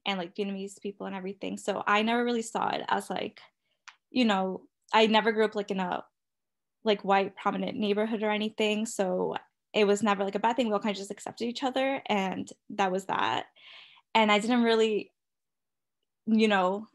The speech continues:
saw myself as different until I entered college. That was, like, a culture shock for me. I have never seen so many white people in my <laughs> life.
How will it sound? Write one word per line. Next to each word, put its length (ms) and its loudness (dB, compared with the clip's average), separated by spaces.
saw 160 2
myself 280 0
as 160 0
different 520 -2
until 260 -4
I 80 0
entered 400 -6
college. 840 -2
That 260 10
was, 240 0
like, 320 -2
a 120 0
culture 400 -4
shock 340 -8
for 100 -4
me. 260 -4
I 140 4
have 180 0
never 220 -2
seen 540 -6
so 240 0
many 200 0
white 220 0
people 220 -2
in 80 -4
my 120 0
<laughs> 120 6
life. 480 6